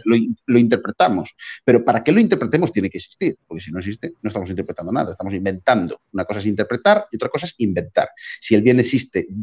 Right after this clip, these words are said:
fuera de nosotros, estamos interpretando el bien.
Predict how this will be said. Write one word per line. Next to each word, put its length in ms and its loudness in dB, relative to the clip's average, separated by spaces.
fuera 280 6
de 100 4
nosotros, 540 -2
estamos 340 0
interpretando 680 2
el 100 2
bien. 280 -2